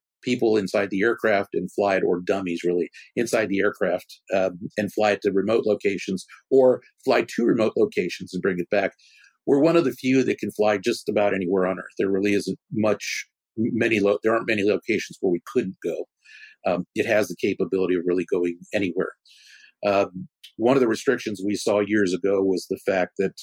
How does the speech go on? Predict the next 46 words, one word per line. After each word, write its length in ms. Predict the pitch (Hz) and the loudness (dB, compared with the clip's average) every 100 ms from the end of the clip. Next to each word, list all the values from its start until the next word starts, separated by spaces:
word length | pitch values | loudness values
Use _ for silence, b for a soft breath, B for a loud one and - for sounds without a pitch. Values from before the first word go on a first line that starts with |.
| - | -4
we 140 | 98 98 | -2 2
were 160 | 101 | 0
only 340 | 101 110 98 - _ - | 0 0 -2 -4 _ -2
cap-, 220 | 135 131 - | 0 0 -2
we 120 | 110 101 | -2 0
were, 80 | |
thought 200 | 98 123 | 2 0
we 120 | 104 92 | 0 0
were 120 | 98 | 0
only 140 | 98 | -2
capable 460 | - 104 101 90 90 | 0 0 0 0 0
of 80 | 82 | -2
going 180 | 95 | -2
up 100 | 92 - | -4 -2
to 60 | |
about 180 | 90 87 - | -2 -2 -4
twenty-two 340 | 95 85 92 92 | -8 -4 -2 -2
thousand 320 | 90 82 - | -2 -4 -6
feet 220 | 113 104 - B B B B _ | -2 -4 -6 B B B B _
because 280 | 101 104 90 | -2 0 -2
of 80 | 87 | -2
some 200 | 110 101 | -4 -4
of 80 | 90 | -6
the 80 | |
sensitive 360 | - 98 - 90 | -4 -4 -4 -2
electronics 600 | 87 90 - 107 95 - | 0 0 0 0 0 -2
we 120 | 90 | -2
had 140 | 92 87 | -2 -2
on 140 | 87 | -4
board. 300 | 95 98 90 _ b b b b b _ | 0 0 0 _ b b b b b _
Now 400 | 113 123 135 139 | 0 4 6 4
that, 240 | 127 113 - _ _ 87 95 - | 4 0 -2 _ _ -14 -14 -4
that 280 | 127 123 - _ _ | 2 2 0 _ _
the 140 | - 113 | 0 2
electronics 500 | 120 117 120 104 - | 2 2 0 0 -2
have 120 | 92 | 0
been 140 | 98 101 | 0 2
upgraded 500 | 135 - 104 98 95 | 0 2 2 2 0
over 160 | 90 - | -2 -4
the 60 | 104 | 0
years, 440 | 117 110 98 - _ | 4 4 2 -2 _
we 120 | 110 | -2
now 240 | 107 110 104 90 | 2 0 0 0
don't 220 | 107 131 - | -2 -2 -6
have 260 | 98 92 95 - _ | -2 0 0 -4 _
a, 400 | 92 90 87 87 | 0 2 2 -2